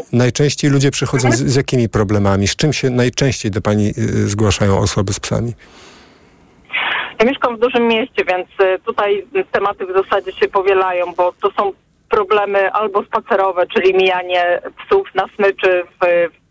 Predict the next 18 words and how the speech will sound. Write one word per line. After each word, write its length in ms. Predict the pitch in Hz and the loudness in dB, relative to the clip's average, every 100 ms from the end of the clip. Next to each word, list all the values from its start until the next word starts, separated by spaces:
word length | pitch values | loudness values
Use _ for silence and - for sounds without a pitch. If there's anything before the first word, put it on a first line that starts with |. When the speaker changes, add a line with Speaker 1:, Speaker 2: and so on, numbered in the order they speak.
| _ _ _ - | _ _ _ -2
Speaker 2:
w 40 | 403 | 0
jak-, 100 | 403 _ _ - | 0 _ _ -2
w 40 | |
jakiejś 340 | 392 392 381 - - | -2 -2 -10 -8 -4
tutaj 280 | 196 185 - | -2 -2 -2
przestrzeni 600 | - 233 - 214 214 214 | -4 -4 0 0 2 4
miejskiej, 640 | 208 202 - - 220 302 - - 220 - | 4 2 0 0 0 -2 -10 -8 -8 -4
albo 400 | - 247 233 254 | -2 -2 0 0
psy 500 | 247 - - 254 247 | -2 -6 0 2 2
lękowe 720 | 208 240 233 254 226 202 175 190 - _ - 202 190 | 2 0 0 0 -2 0 -2 -2 -8 _ -2 -2 0
i, 300 | 220 208 208 - | 2 4 4 2
e, 200 | 190 180 | 0 0
też 300 | 196 196 - | 0 -2 -4
ich 120 | - - | -8 -4
socjalizacja 680 | 185 - 185 185 190 185 175 | -2 0 -2 0 0 0 0
i 100 | 160 | 0
taka 220 | 170 165 165 | 0 -4 -6
przy-, 320 | - 190 | -2 -2